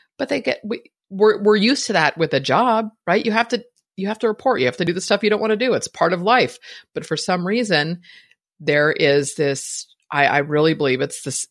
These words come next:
imposter syndrome and it's not good enough and I'm not a good writer and all these reasons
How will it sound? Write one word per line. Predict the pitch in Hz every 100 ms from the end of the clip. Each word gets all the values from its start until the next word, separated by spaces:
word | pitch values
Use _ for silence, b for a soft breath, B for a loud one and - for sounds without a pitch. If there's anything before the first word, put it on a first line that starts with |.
| -
imposter | 127 - 120 -
syndrome | 120 139 156 214 214
and | 139 131 123 127 127 123
it's | 127 123 120 -
not | 127 -
good | 139 131
enough | 123 123 180 -
and | 120 117 120
I'm | - 123
not | 127 120
a |
good | 123 123
writer | 117 120 156
and | 147
all | 139 185
these | 226 214
reasons | 233 233 160 120 131 -